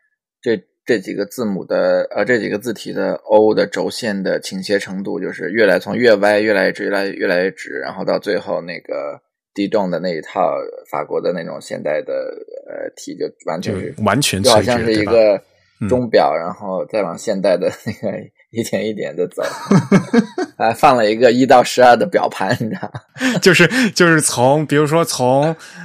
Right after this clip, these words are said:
Speaker 2: 呃，十点钟变成十一点钟，变成，然后再变成十二点钟的样子，是吧？<laughs>
Speaker 1: 对。<laughs>十二点就是终于迎来我们现在，现在，现在派了。
Speaker 2: 对。因为原来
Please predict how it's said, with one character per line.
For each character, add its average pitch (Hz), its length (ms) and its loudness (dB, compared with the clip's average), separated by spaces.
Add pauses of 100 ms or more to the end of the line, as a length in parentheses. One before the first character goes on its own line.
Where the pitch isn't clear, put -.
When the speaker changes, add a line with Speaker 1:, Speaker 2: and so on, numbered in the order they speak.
(160)
Speaker 2:
呃， 127 560 0
十 165 400 2
点 131 200 2
钟 131 200 0
变 160 100 2
成 139 100 2
十 131 220 0
一 151 140 0
点 123 160 -2
钟， 113 160 -2
变 123 100 -2
成， 123 80 -2
然 110 140 2
后 123 80 2
再 143 120 0
变 131 220 0
成 117 100 -2
十 117 140 -2
二 123 160 2
点 101 160 -4
钟 98 160 -8
的 101 80 -6
样 95 220 -8
子， 87 160 -12
是 92 100 -10
吧？ 92 100 -8 (680)
<laughs> - 680 -4
Speaker 1:
对。 101 500 4 (880)
<laughs> - 960 -16
十 - 120 2
二 135 140 8
点 113 160 4
就 113 160 2
是 113 320 4
终 139 180 2
于 127 120 4
迎 120 160 -2
来 107 180 0
我 101 140 0
们 104 260 -4
现 113 180 -6
在， 104 240 2 (120)
现 113 200 -4
在， 92 320 0 (280)
现 - 120 -4
在 113 160 0
派 233 240 -4
了。 - 140 -8
Speaker 2:
对。 - 260 -6 (400)
因 285 100 2
为 330 160 2 (260)
原 135 200 4
来 403 80 0